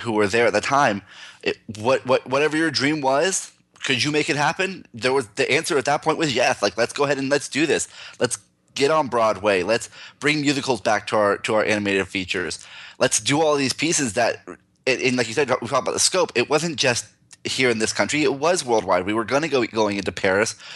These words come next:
We were gonna be expanding Tokyo, and it was just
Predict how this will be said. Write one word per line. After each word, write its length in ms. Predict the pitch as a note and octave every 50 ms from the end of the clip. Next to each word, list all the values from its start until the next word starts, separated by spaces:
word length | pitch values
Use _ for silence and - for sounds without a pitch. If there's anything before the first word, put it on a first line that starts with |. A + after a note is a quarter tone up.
| - - - - -
We 80 | B2
were 100 | B2 A#2
gonna 220 | G2 B2 B2+ D3 D#3+
be 120 | D#3+ D3
expanding 580 | A#2 - - - A#2 G#2+ G#2 G#2 G2 G2 F#2+ - - - _ _
Tokyo, 480 | - A2+ G2+ F#2 - G#2+ G#2 A#2 B2+ - -
and 140 | B2 B2+ B2+
it 100 | B2 -
was 260 | B2+ A#2 G2+ - -
just 420 | - - A2 - C#3+ - - -